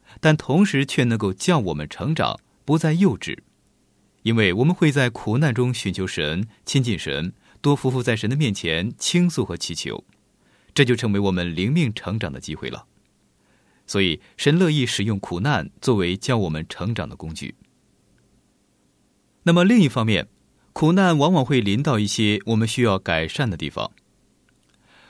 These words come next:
我们的神知道我们最软弱的地方，而他所容许临到的苦难，往往就是针对那些需要而来的。因为神希望我们在这方面有所成长，能够更像基督。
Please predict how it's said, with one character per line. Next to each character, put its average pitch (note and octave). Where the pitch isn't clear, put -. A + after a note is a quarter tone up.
我 A#2+
们 B2+
的 B2+
神 A2+
知 B2
道 F3+
我 A#2
们 G2
最 B2
软 F#2+
弱 B2
的 F2
地 C#2
方， B1+
而 E3
他 F#3+
所 D3+
容 B2+
许 B2
临 G#2+
到 F3
的 D3
苦 -
难， C#3+
往 D#3
往 D3+
就 A#2
是 G#2+
针 F#3+
对 D#3
那 G#2
些 G#2
需 F#3
要 E3+
而 D#2
来 B1+
的。 -
因 A#2+
为 A#2+
神 G2+
希 A#2
望 A2
我 G2
们 F#2
在 A2+
这 B2+
方 C3+
面 C#3+
有 G#2
所 G2+
成 B2+
长， -
能 G#2+
够 G#2
更 C3+
像 C#2+
基 C#2+
督。 C2+